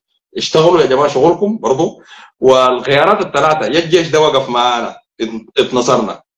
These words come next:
يا نحن ثبتنا برانا كده، اتلمينا كده، تقشنام، يا هم يا نحن، يا كمان انفصل،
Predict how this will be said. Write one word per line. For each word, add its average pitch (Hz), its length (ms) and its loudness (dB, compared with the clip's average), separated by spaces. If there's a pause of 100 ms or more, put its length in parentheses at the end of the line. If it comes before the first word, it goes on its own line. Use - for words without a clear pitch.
(180)
يا 170 420 2
نحن 160 200 -6
ثبتنا 190 800 -2
برانا 180 420 0
كده، 165 260 -2
اتلمينا 151 640 -4
كده، 190 200 -2
تقشنام، 190 840 0
يا 190 120 2
هم 208 260 0
يا 160 220 0
نحن، 110 140 -10 (480)
يا 180 400 2
كمان 220 640 -2 (880)
انفصل، 151 420 0